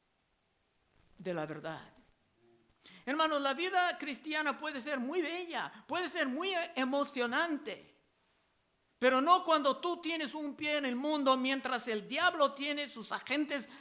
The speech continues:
levantando fortalezas en tu corazón. Ahora es el momento de vivir fieles a Cristo y no medio comprometido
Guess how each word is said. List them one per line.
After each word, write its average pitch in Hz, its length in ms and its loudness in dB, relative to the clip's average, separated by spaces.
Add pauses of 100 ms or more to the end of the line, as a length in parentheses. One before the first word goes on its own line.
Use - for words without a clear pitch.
levantando 262 1040 4
fortalezas 262 1120 0 (260)
en 226 100 4
tu 233 80 2
corazón. 196 600 0 (1700)
Ahora 311 200 8
es - 80 -2
el 311 100 4
momento 285 440 0
de 262 120 0
vivir 277 720 -6
fieles 277 680 -4
a 233 100 -10
Cristo 339 500 -14 (1040)
y 277 120 4
no 320 520 6
medio 294 560 2
comprometido 233 1080 -2